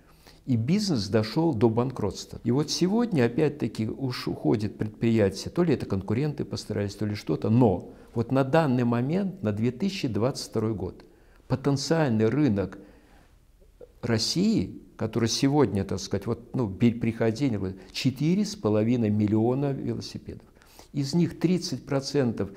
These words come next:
порядка полутора миллионов, там миллиона в разных случаях, это делал вот это, так сказать, марка, под маркой «Стелс». Притом они делали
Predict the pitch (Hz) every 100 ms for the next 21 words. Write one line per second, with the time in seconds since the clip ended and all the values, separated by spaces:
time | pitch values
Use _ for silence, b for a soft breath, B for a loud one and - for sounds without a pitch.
0 | B B - 127 123 - 117 - 120 117
1 | 117 120 127 180 220 196 - 101 101 107
2 | 127 175 170 127 123 110 110 104 - 104
3 | 110 107 101 B B - 180 117 104 139
4 | 135 104 107 101 - 98 - - 98 95
5 | 101 110 107 - - 92 104 101 90 -
6 | - 80 - - 107 139 117 117 110 98
7 | 98 95 95